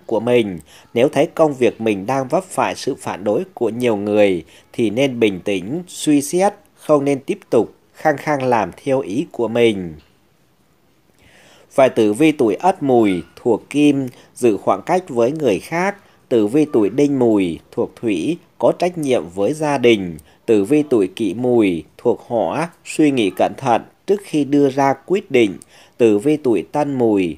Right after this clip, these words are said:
thuộc Thổ, quá mức hiếu thắng, bỏ ngoài tai lời khuyên. Tử vi tuổi Quý Mùi thuộc Mộc, nên bình tĩnh hơn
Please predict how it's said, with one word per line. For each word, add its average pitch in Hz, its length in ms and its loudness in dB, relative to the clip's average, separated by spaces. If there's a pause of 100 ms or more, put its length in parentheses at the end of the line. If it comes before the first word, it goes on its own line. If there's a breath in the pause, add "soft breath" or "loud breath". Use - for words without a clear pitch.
(120)
thuộc 98 260 -6
Thổ, 113 400 -2 (260 loud breath)
quá 135 200 2
mức 208 220 -8
hiếu 147 280 -6
thắng, 139 380 -6 (180)
bỏ 110 200 0
ngoài 123 260 -2
tai 131 280 -6
lời 107 300 2
khuyên. 135 560 -2 (320 soft breath)
Tử 110 180 4
vi 147 200 0
tuổi 113 340 0
Quý 110 200 -2
Mùi 120 460 2 (140)
thuộc 107 260 -4
Mộc, 107 360 0 (220 soft breath)
nên 139 240 -2
bình 101 180 -2
tĩnh 87 240 -6
hơn 135 320 -4